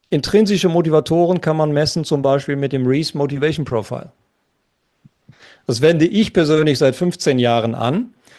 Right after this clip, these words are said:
Ich habe damals völlig naiv bei einem, äh, Coach damals selber mal so eine Messung gemacht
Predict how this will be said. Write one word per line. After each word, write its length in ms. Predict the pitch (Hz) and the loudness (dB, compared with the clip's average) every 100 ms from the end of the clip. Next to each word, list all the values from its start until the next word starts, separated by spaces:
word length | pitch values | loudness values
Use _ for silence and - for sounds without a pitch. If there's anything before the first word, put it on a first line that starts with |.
| _ - | _ -8
Ich 160 | 127 | -2
habe 120 | 139 | 0
damals 680 | 117 131 151 151 143 127 - _ _ _ _ _ | 0 -2 0 0 0 -2 -10 _ _ _ _ _
völlig 400 | _ - 160 180 | _ 2 4 4
naiv 640 | 139 135 135 131 175 - - | 2 0 2 2 2 0 -2
bei 140 | 131 | 0
einem, 440 | 131 127 131 127 127 | 2 2 2 2 0
äh, 260 | 233 123 | 0 0
Coach 480 | 117 - 135 156 - | 0 2 4 4 0
damals 380 | - 131 131 123 | 2 4 4 2
selber 240 | 135 170 | 2 2
mal 160 | 127 113 | 2 0
so 80 | 110 | -2
eine 100 | 110 | -4
Messung 320 | 110 113 117 | -4 -4 -6
gemacht 480 | 104 101 135 - | -6 -6 -8 -10